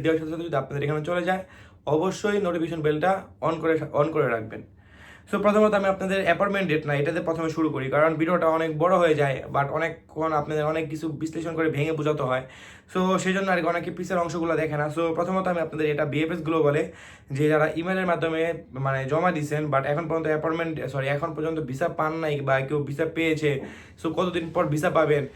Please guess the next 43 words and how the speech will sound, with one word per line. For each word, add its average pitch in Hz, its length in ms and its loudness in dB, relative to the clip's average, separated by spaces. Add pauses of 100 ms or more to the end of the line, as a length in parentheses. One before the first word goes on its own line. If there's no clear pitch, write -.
(260)
সবার 180 220 4
একটা 180 180 -2
ধারণা 165 300 6
থাকে, 147 160 2 (100)
so 180 80 0 (280)
সে 190 120 0
ব্যাপারে 208 260 4
আজকে 185 140 -2 (100)
আলোচনাটা 170 380 2
আপনাদের 160 300 -2
প্রথমেই 175 380 0
বলি। 147 160 0 (460)
দেখেন 180 260 2
যারা 180 180 4
বিএফএস 185 320 0
গ্লোবালে 185 340 4 (160)
ফাইল 175 180 2
জমা 180 220 0
করছেন 156 240 -2
অ্যাপয়েন্টমেন্ট 170 400 0
ডেট 156 200 2
পাওয়ার 151 280 4
পর 151 120 2 (540)
বর্তমানে 196 420 4 (180)
এখন 185 220 -2
পর্যন্ত 196 220 -2 (100)
তারা 170 160 4 (160)
কেউ 202 160 4 (400)
ভিসা 143 300 2
পায় 139 200 2
নাই। 110 120 -6 (640)
যদি 160 200 0
আপনাদের 196 300 -2
এরকম 214 280 4
কোনো 208 180 0
ব্লগার 170 320 4 (120)
বলে 208 140 4 (100)
রাখে 156 180 2 (100)
যে 143 140 0
ভাই, 160 140 4 (220)
এ, 139 40 0 (240)
ইমেলের 156 340 -2
মাধ্যমে 147 300 -2